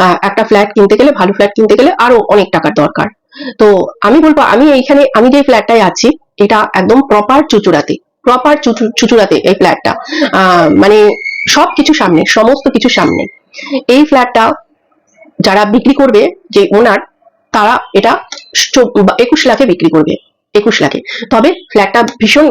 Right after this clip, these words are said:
গরম, গরমটা অনেক বেশি, যেহেতু একদম টপ ফ্লোরে। তো, হুম, এই মেয়েটি যেখানে ও থাকে, মানে মিনা যেখানে থাকে,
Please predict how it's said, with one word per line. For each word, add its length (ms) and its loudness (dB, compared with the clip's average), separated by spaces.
গরম, 340 2
গরমটা 300 2
অনেক 240 2
বেশি, 260 -4
যেহেতু 300 2
একদম 220 -2
টপ 160 0
ফ্লোরে। 320 -4
তো, 100 4
হুম, 460 2
এই 100 4
মেয়েটি 380 2
যেখানে 300 2
ও 60 2
থাকে, 340 0
মানে 120 4
মিনা 240 4
যেখানে 280 2
থাকে, 240 0